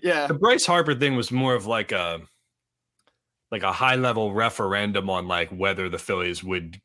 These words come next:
Speaker 2: give a shit or, it was like a referendum on John Middleton. You know, it's like, well, they had to land Machado or Harper, right? And, and then after that, it was like, "Oh, okay, well, we got him. Now they're,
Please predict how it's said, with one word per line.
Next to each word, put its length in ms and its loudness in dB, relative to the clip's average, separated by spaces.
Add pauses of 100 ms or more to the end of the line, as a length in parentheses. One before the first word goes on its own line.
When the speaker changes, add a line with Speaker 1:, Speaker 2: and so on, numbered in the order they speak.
(140)
Speaker 2:
give 200 -2
a 60 -4
shit 240 -4
or, 80 -2
it 80 0
was 140 2
like 80 4
a 80 4
referendum 500 2
on 140 -2
John 260 -2
Middleton. 460 -4
You 80 -10
know, 100 -8
it's 100 -10
like, 100 -4
well, 120 2
they 140 2
had 240 2
to 100 -2
land 260 0
Machado 540 0
or 260 0
Harper, 460 -2
right? 400 -2
And, 220 -2
and 200 -2
then 200 2
after 320 2
that, 180 2
it 40 -2
was 180 -4
like, 200 0
"Oh, 140 4
okay, 160 0
well, 140 2
we 80 0
got 280 2
him. 140 -4
Now 140 -2
they're, 180 -4